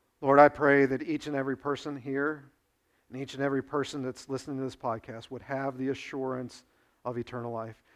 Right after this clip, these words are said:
that they would know that they're right with you. And Lord, if there's anybody that, that needs that assurance, that they would realize that it's just about trusting you and confessing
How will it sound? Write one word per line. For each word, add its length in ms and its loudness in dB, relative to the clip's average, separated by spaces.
that 140 -10
they 100 -6
would 140 -4
know 300 4
that 120 2
they're 140 0
right 260 -2
with 180 -12
you. 260 -14
And 80 -10
Lord, 200 6
if 120 0
there's 220 -4
anybody 440 2
that, 180 -2
that 100 -8
needs 300 -4
that 140 -4
assurance, 640 -12
that 100 -18
they 160 -2
would 120 -2
realize 520 0
that 160 -8
it's 140 -20
just 180 -10
about 220 -4
trusting 440 -10
you 140 -14
and 120 -10
confessing 640 -4